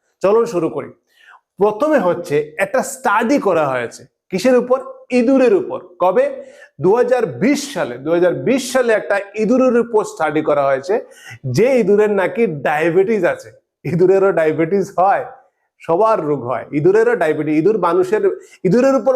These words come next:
প্রথম গবেষণা করে, তারপর মানুষের উপর সেটাকে প্র্যাকটিক্যালি অ্যাপ্লাই করা হয়, বুঝেছেন? এবার ইঁদুরের উপর গবেষণা করা হয়েছে, যার নাকি ডায়াবেটিস আছে, যে ইঁদুর ডায়াবেটিস আছে, দেখা গেছে প্রায় আট সপ্তাহ তাকে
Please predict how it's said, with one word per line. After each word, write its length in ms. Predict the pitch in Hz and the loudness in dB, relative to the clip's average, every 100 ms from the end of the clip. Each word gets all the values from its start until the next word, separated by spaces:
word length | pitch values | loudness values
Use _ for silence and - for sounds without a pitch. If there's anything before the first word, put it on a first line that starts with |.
| 254 | 0
প্রথম 260 | 220 214 254 - 165 | -2 0 -2 -4 -4
গবেষণা 420 | 180 208 - 220 214 | 0 0 -2 -4 0
করে, 120 | 208 233 | 0 0
তারপর 220 | 185 175 233 190 | 0 0 -2 0
মানুষের 320 | 165 170 196 196 | -2 0 2 2
উপর 160 | 185 175 | 2 -4
সেটাকে 300 | 151 147 226 151 - _ _ | -2 -2 -2 -2 -4 _ _
প্র্যাকটিক্যালি 520 | 175 170 180 175 233 226 | -4 -4 -2 0 0 0
অ্যাপ্লাই 320 | 170 - 170 165 | -4 -2 -2 0
করা 120 | 135 113 | -2 -4
হয়, 120 | 113 - | -10 -2
বুঝেছেন? 320 | 214 202 131 - - - - - 175 | 0 0 -2 -6 -20 -20 -20 -6 -2
এবার 140 | 180 247 202 | 0 -2 0
ইঁদুরের 320 | 185 196 294 277 | 0 2 2 2
উপর 140 | 254 214 | 0 0
গবেষণা 360 | 180 165 165 185 165 | 0 -2 0 0 0
করা 160 | 151 143 | 0 0
হয়েছে, 220 | 143 147 202 156 | -2 0 -2 0
যার 180 | 170 220 226 | -2 -2 -4
নাকি 220 | 220 214 165 143 | -4 -4 -4 -2
ডায়াবেটিস 640 | 160 165 160 190 285 302 - 143 | -2 -2 0 -2 0 -4 -4 -4
আছে, 160 | 151 147 127 | -4 -4 -2
যে 80 | 170 196 | 0 0
ইঁদুর 220 | 180 202 311 339 175 | 0 0 0 -4 -4
ডায়াবেটিস 500 | 143 151 156 185 208 160 | -2 0 0 0 2 0
আছে, 140 | 131 110 _ _ _ _ - 143 | -2 -14 _ _ _ _ -10 0
দেখা 220 | 175 240 277 | 2 2 2
গেছে 220 | 226 151 185 180 | 0 2 0 0
প্রায় 180 | 180 208 - - 202 | -2 -2 -4 -2 0
আট 120 | 262 - - | 0 -2 -4
সপ্তাহ 400 | 180 - 214 202 220 | -4 -2 -4 -2 0
তাকে 200 | 165 151 | -2 -2